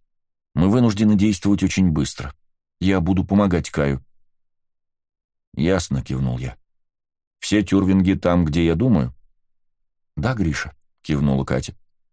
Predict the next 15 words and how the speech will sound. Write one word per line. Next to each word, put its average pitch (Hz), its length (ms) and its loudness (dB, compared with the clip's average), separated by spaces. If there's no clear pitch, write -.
«После 80 260 -2
того, 87 220 -2
как 82 180 -2
вы 85 160 0
приземлились, 82 680 0
они 87 180 0
не 98 160 4
покидали 98 400 0
хранилище. 73 680 -2
Какой 107 320 0
тебе 101 200 2
нужен 69 320 0
и 82 80 -2
для 82 160 0
чего?» 73 340 -4